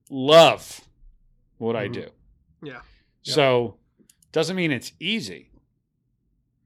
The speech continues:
Speaker 1: but it's very easy to be motiv-, for me to get motivated.
Speaker 2: Mm-hmm.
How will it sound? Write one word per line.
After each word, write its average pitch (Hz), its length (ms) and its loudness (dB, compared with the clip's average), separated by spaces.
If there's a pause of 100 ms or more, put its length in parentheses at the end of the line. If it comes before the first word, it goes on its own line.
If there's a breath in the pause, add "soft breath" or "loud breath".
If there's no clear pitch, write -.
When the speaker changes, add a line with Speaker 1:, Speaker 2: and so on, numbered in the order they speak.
(200)
Speaker 1:
but 135 180 0
it's - 320 -6 (360)
very 156 500 -2
easy 135 340 -6
to 120 80 -6
be 107 140 -10
motiv-, 107 640 -6
for 120 140 -8
me 131 380 -6
to - 140 -16
get 110 220 -8
motivated. 110 460 -12
Speaker 2:
Mm-hmm. 113 160 -18